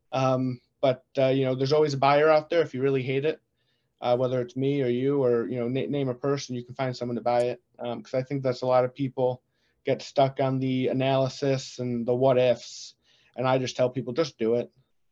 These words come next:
Um, if you bring me a deal and it wouldn't work, I tell you that too.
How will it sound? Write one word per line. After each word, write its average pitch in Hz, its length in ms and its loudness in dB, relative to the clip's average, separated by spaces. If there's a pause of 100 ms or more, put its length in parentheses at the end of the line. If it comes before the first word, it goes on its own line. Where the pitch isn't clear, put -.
(680)
Um, 117 240 -6
if 120 120 -8
you 143 80 -4
bring 175 220 0
me 160 140 4
a 139 80 6
deal 143 340 4
and 143 100 4
it 123 60 4
wouldn't 139 240 0
work, 175 300 2
I 113 80 4
tell 135 260 2
you 110 120 0
that 107 200 -2
too. 131 340 -2